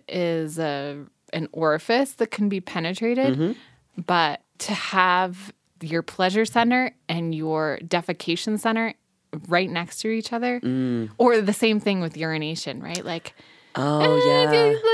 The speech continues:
Speaker 1: like, why did you do that?
Speaker 2: That's a good point. Okay.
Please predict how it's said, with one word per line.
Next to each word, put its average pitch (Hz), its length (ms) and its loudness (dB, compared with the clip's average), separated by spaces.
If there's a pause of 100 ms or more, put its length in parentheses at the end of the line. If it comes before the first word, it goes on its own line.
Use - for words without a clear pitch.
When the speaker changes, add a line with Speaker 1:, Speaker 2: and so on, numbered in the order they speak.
(160)
Speaker 1:
like, 330 160 -2 (280)
why 196 320 4 (140)
did 381 100 0
you 277 80 4
do 214 380 0
that? - 460 2 (180)
Speaker 2:
That's 135 240 2
a 147 60 2
good 123 200 0
point. 110 400 2 (120)
Okay. 113 400 2